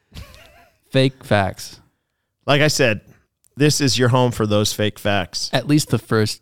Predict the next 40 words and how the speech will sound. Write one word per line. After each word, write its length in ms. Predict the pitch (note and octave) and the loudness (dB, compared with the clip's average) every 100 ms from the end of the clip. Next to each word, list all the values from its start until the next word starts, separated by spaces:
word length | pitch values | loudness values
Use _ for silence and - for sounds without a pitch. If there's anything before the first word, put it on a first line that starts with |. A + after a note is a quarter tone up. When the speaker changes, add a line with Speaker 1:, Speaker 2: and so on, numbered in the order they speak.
| _ | _
Speaker 1:
The 100 | B2+ | -4
first 300 | A#2+ C#3+ - | 0 0 0
part 220 | B2 A2 A2 | 0 2 2
is, 100 | G2 G2 | 0 0
Speaker 2:
fifteen 100 | G#2 | 2
Speaker 1:
and 80 | A#2 | 2
then 80 | |
the 40 | A#2 A2+ | 2 2
Speaker 2:
minutes. 60 | |
Speaker 1:
rest 280 | A#2 A2+ - | 0 -2 -4
of 80 | G#2 | -8
the 60 | |
stuff 320 | F#2 - F2+ F#2 | -8 -8 -8 -8
is 120 | F2 | -8
actually 400 | F2 - E2 D2 | -8 -8 -8 -8
real. 300 | C2 C#2+ D2 _ - | -6 -8 -10 _ -6
Speaker 2:
Although, 520 | A2 A2 A2 G2+ G2 - _ _ _ _ _ _ _ _ | -4 0 0 0 -4 -12 _ _ _ _ _ _ _ _
actually, 340 | - G#2+ - G2 | -6 -4 -2 -2
new 140 | G#2 | -2
conspiracy. 600 | - G2+ - F#2+ - - - _ | -2 -8 -10 -10 -12 -16 -18 _
All 260 | G#2+ G2+ A2+ | -2 0 2
of 60 | A#2+ | 0
the 60 | A2+ | -2
people 220 | G#2+ G2+ | -2 -2
we've 120 | G2 | -4
interviewed 400 | F2+ G2 F#2+ F2+ | -4 -4 -6 -6
are 80 | F2+ | -6
not 220 | F2+ - | -8 -10
real. 240 | D#2 D2+ - | -10 -10 -12
Speaker 1:
No, 280 | G2+ C#2+ A#1 | -12 -12 -12
they're 180 | B1 G2+ | -6 -4
all 120 | G#2 D2 | -2 -2
A 140 | F2+ | -4
I. 240 | E2 D2+ - | -4 -8 -10
Speaker 2:
They're, 240 | - - - _ - - | -8 -6 -8 _ -10 0
<laughs> 360 | E3+ - - - | 0 0 -6 -4
yeah. 200 | A2 F#2+ - - | -6 -6 -8 -6
Speaker 1:
<laughs> 180 | D3+ | -4
They're 160 | - C3 | 0 0
all, 140 | - | 0